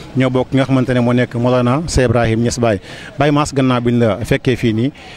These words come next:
yan kàddu nga am ñu fekk ci way wàccaayu fuglu gàmmu Medina Baye, euh, ngeen nekk si rond-point Medina Baye bi, bokk si ñi nga xamante ne ni ma ko waxee sànq sama njëkkantalu wax rek,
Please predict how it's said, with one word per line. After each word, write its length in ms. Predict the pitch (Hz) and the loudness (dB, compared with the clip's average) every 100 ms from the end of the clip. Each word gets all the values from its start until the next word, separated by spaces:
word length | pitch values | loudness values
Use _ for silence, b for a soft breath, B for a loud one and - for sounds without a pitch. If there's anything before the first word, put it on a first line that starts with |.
| B | B
yan 140 | 131 127 | -2 0
kàddu 240 | 139 135 | 0 2
nga 140 | 135 135 | 2 2
am 240 | 160 156 | 0 -2
ñu 160 | 143 123 | 0 0
fekk 400 | - 139 135 117 | 0 0 -2 -4
ci 80 | 123 | 0
way 240 | 127 120 | 2 2
wàccaayu 500 | 120 127 139 123 104 | 2 0 0 2 0
fuglu 320 | - 139 123 | 0 0 2
gàmmu 280 | 117 135 123 | 2 0 0
Medina 280 | 127 123 120 | 0 2 0
Baye, 240 | 117 131 - B B B | 0 -2 -4 B B B
euh, 220 | 123 120 | 0 0
ngeen 240 | 117 127 127 | 0 0 0
nekk 220 | 127 - | 0 -2
si 180 | - 156 147 | -2 0 2
rond-point 420 | 127 123 123 117 | 0 2 0 2
Medina 280 | 120 123 120 | 2 2 0
Baye 200 | 113 107 | 0 0
bi, 120 | 131 - B B | -2 -6 B B
bokk 220 | 120 151 - | -2 0 0
si 120 | 151 | 0
ñi 40 | |
nga 80 | 147 | 2
xamante 280 | 143 135 143 | 2 2 2
ne 60 | 127 | 2
ni 60 | |
ma 40 | 127 | 2
ko 80 | 127 | 0
waxee 80 | 123 | 0
sànq 260 | 113 151 143 | 0 -2 0
sama 160 | 143 131 | 0 2
njëkkantalu 400 | 127 131 127 120 | 2 0 0 2
wax 120 | 120 | 0
rek, 100 | 117 | -2